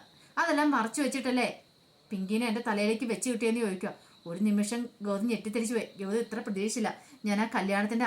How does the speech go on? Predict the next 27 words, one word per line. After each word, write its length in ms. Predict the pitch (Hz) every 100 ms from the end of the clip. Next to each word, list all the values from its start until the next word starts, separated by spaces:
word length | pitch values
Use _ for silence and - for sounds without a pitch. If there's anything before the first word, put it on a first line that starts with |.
| 196
ആദ്യ 180 | 196 233
രാത്രി 200 | 226 233
തന്നെ 180 | 233 247 208
അറിഞ്ഞ 180 | 208 247
കാര്യമാണ്. 340 | 214 208 208 - - - 254
മണിയറയിലേക്ക് 680 | 233 254 262 269 277 294 277 - - _
പ്രതീക്ഷയോട് 540 | 262 220 269 277 285 294
കൂടിയാ 220 | 247 254 - - -
ഞാനെന്നല്ല 460 | 202 202 262 269 233 - 185
ഏതൊരു 220 | 180 226 247
പുരുഷനും 320 | 196 214 233 220
കടന്നു 260 | 185 208
വരുന്നേ. 240 | 220 202 202 - _ _ - -
അത് 100 | - 196 214
പുരുഷനാണെങ്കിലും 560 | 190 - 226 220 247
സ്ത്രീയാണെങ്കിലും. 640 | - 196 220 214 214 214 202 - -
പക്ഷെ 220 | 202 220 226 196
ആ 20 | 226 247
സമയത്ത് 360 | 208 233 254 247 - -
അവിടെ 220 | 262 285 262 - - - - _ _ -
മുൻ 160 | 220 240 254
കാമുകിനെയോ 500 | 202 208 226 247 262 226
കാമുകിനെയോ 500 | 196 208 226 247 233 -
ആ 20 | 202 208
കാമുകനെ 400 | 196 202 226 254 240
കാമുകിനെ 340 | 208 226 233 208 -
അവര് 140 | 196